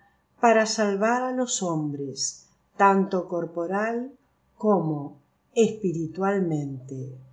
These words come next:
Entonces, ¿cómo ahora? Se suscita la pregunta, ¿cómo sanaba Jesús a los enfermos? Su respuesta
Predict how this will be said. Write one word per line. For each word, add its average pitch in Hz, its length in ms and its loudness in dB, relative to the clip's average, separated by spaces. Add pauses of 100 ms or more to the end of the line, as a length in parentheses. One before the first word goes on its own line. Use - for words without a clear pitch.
(920)
Entonces, 220 1300 0 (320)
¿cómo 302 440 4
ahora? 175 800 0 (400)
Se - 280 6
suscita 214 720 0
la 220 180 -4
pregunta, 139 1000 -2 (960)
¿cómo 359 480 2
sanaba 180 680 2
Jesús 165 840 -8 (260)
a 202 180 2
los 185 260 0
enfermos? 190 1160 -4 (680)
Su - 300 -4
respuesta 202 1040 0